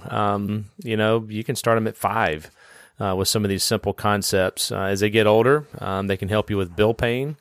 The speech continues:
Um, expose them and talk to them about tax returns, and, um, you know, if you have some money for them, like, um, you know, they get birthday money or whatever, you can open up, open up a brokerage account, uh, or a custodial account.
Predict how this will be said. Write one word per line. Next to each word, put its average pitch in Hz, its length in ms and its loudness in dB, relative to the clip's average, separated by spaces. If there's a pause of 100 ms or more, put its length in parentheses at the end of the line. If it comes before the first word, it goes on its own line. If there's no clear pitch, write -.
(440)
Um, 101 400 -2
expose 113 480 2
them 113 220 2
and 104 100 -4
talk 110 220 0
to 110 80 -2
them 104 160 -2
about 104 320 -4
tax - 320 -4
returns, 123 640 -2
and, 95 240 -4 (400)
um, 98 500 -4
you 113 80 -4
know, 104 140 2
if 101 120 -4
you 107 140 0
have 104 320 0
some 104 160 -2
money 113 240 2
for - 180 0
them, 135 280 2
like, 101 280 -4
um, 98 520 -4
you 117 100 -2
know, 104 60 0
they 104 80 -4
get 104 160 -4
birthday 107 320 2
money 113 220 2
or 110 40 2
whatever, 117 260 2
you 127 120 -4
can 151 100 0
open 120 240 0
up, 110 160 0
open 117 240 0
up 110 140 -4
a 98 80 -4
brokerage 104 640 0
account, 95 540 -6 (520)
uh, 98 260 -4
or 104 160 0
a 98 40 0
custodial 117 640 2
account. 98 440 -6